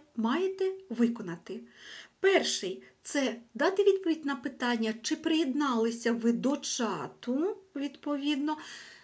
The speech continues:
Ви могли приєднатися з, м, своєї, е,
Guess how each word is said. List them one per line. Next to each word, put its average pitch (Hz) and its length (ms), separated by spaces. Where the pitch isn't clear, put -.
Ви 247 320
могли 285 360
приєднатися 247 880
з, 214 220
м, 220 760
своєї, 262 800
е, 240 140